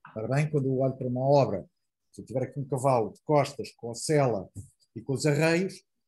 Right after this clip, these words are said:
e um cavaleiro com, enfim, com o quico, com o pingalim, a caminhar para o cavalo, eu tenho a narrativa completamente feita, o sentido é fechado. Aquele fulano está a caminhar para o cavalo, vai montar e vai dar uma volta.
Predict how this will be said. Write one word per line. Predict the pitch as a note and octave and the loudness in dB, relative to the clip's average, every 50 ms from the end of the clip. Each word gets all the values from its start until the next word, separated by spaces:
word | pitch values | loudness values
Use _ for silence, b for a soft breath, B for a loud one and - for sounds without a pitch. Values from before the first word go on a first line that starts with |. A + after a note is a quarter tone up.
| _ _ - | _ _ -8
e | B2+ | -6
um | D3 D3 | -6 -4
cavaleiro | D3 F3 D#3 C3+ D#3+ D#3 D3+ D3+ C#3+ B2 A2 G2 F2+ - _ | -4 -4 -2 0 2 4 4 4 4 4 2 -2 -6 -10 _
com, | B2 A#2 A#2 A#2+ A#2+ A#2 A#2 A#2 A#2 | -14 -12 -10 -10 -8 -8 -8 -10 -10
enfim, | A2+ A2+ - A#2 | -10 -12 -14 -14
com | - A#2 | -12 -14
o | A2+ G#2+ | -14 -12
quico, | _ - F3 E3 C#3+ - - _ _ | _ -8 -6 -6 -8 -8 -14 _ _
com | - A#2+ | -12 -12
o | A2 | -12
pingalim, | - - C3 C3+ C3 C#3+ D3+ E3+ E3 D3+ B2+ - - - _ _ _ _ - | -10 -10 -8 -6 -4 -2 0 0 0 0 -2 -6 -8 -14 _ _ _ _ -18
a | A#2+ | -16
caminhar | - - D3+ D#3 E3+ E3+ E3+ C#3 A#2+ - | -8 -6 -6 -6 -4 -6 -8 -8 -8 -10
para | - C3+ | -10 -12
o | C3+ | -8
cavalo, | - E3 D3+ C3 D#3+ E3 E3+ F3 F#3 G3 F#3+ - _ _ _ _ - | -8 -8 -6 -4 -2 -2 0 0 -2 -4 -6 -10 _ _ _ _ -16
eu | C3 - | -12 -10
tenho | - C#3 C#3+ C#3+ | -10 -10 -8 -8
a | |
narrativa | D3 D3 C#3 C#3 D#3 D#3 D#3 D3+ D3+ D#3+ | -8 -8 -8 -8 -10 -10 -10 -12 -12 -12
completamente | - - D3+ E3 D#3+ D#3+ F3 E3 F#3 G3 G3 - | -12 -14 -12 -12 -12 -10 -10 -10 -10 -10 -10 -10
feita, | - - D#3 D3+ D3 C3+ | -8 -6 -4 -4 -4 -6
o | G#2 | -10
sentido | - - A2 G#2+ - C3+ D3 | -14 -16 -16 -14 -10 -10 -8
é | D#3+ | -8
fechado. | D#3 - - - B2+ A2+ F#2 F2 - _ _ _ _ _ | -8 -10 -10 -10 -10 -10 -12 -14 -18 _ _ _ _ _
Aquele | _ _ - A#2 A#2+ B2+ - _ - B2 | _ _ -14 -12 -12 -12 -14 _ -20 -20
fulano | - - - D3 D#3 E3+ F#3 G3+ G3+ G3 - _ _ _ _ | -20 -14 -8 -6 -4 -4 -4 -4 -6 -10 -12 _ _ _ _
está | _ C3 | _ -4
a | A#2+ | -4
caminhar | - - C#3+ C3+ C#3+ D3 C#3 C#3 | -4 -4 -4 -2 0 -2 -2 -2
para | - D3+ | -4 -6
o | D3+ | -4
cavalo, | - E3+ D3+ E3+ F#3 G3 G#3 G3+ | -4 -4 -2 0 2 2 2 2
vai | D#3+ D#3 D3+ | 0 0 0
montar | D#3 D#3+ D#3 D3+ E3 E3 E3+ | 0 -2 -2 -2 -2 -2 -2
e | |
vai | D#3+ E3+ E3 | -2 -2 -2
dar | D#3+ E3 | -2 -2
uma | E3+ F3 | -2 -2
volta. | D3 C#3 A#2+ G#2+ - - | -2 -2 -2 -4 -6 -10